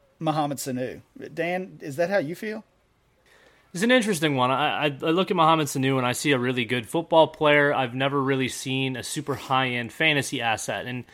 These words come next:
Speaker 2: and when we get i-, into the depths of this, it, it's hard to sometimes separate the two because you most certainly can have a very good football player that isn't a good fantasy asset. Um, and Mohamed Sanu's been serviceable for the most part during his career. Uh,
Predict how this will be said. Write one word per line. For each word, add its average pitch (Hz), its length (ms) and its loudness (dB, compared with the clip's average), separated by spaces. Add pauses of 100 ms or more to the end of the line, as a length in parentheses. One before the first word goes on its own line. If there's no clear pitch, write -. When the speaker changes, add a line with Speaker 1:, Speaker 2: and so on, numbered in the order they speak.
(300)
Speaker 2:
and 139 500 4
when 147 160 2
we 156 160 4
get 151 380 4 (100)
i-, 156 60 -6
into 151 680 2
the 135 120 0
depths 151 360 4
of 113 140 -2
this, 120 240 0
it, 123 120 -6
it's 139 140 -4
hard 165 240 4
to 156 60 2
sometimes 135 480 -2
separate 127 420 -2
the 117 80 -12
two 139 240 -4
because 120 300 -6
you 151 80 -2
most 147 260 0
certainly 147 340 -2
can 139 140 -4
have 131 200 0
a 131 60 -2
very 131 220 0
good 123 160 -4
football 131 340 -2
player 120 400 -2 (220)
that 123 140 -2
isn't 139 320 0
a 131 40 -4
good 127 200 -2
fantasy 123 400 -2
asset. 110 420 -4 (460)
Um, 117 420 -4 (100)
and 190 280 0
Mohamed 220 320 4
Sanu's 220 260 0
been 196 160 2
serviceable 185 540 0
for - 100 -6
the 139 80 -2
most 143 320 0
part 135 460 0
during 135 240 0
his 131 160 -4
career. 131 500 2 (460)
Uh, 147 160 2